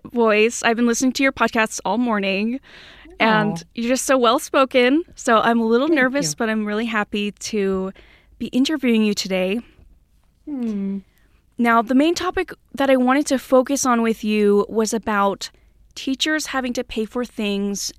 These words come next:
Speaker 1: out of pocket. But before we get into that, tell me a little bit about yourself and what made you want to start Sharon Says So on Instagram.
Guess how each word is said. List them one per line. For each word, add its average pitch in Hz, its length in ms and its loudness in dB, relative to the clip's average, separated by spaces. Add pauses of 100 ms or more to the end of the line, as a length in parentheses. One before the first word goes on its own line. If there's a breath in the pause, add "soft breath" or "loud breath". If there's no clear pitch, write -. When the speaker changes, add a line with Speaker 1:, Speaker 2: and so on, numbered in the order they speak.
(140)
Speaker 1:
out 196 360 -4
of 202 220 -10
pocket. - 640 -8
But - 120 -6
before 233 240 -2
we 330 120 -2
get 277 140 -2
into 254 220 -2
that, 208 340 -2 (480 loud breath)
tell 277 120 -2
me 392 140 2
a 381 60 0
little 339 200 0
bit 320 140 0
about 262 260 2
yourself 233 600 0
and 233 160 -6
what 254 180 -2
made 370 220 -2
you 330 80 0
want 294 200 0
to 294 40 -2
start 240 500 0
Sharon 190 300 -4
Says 208 300 -6
So 196 200 -6
on 190 80 -6
Instagram. 190 680 -10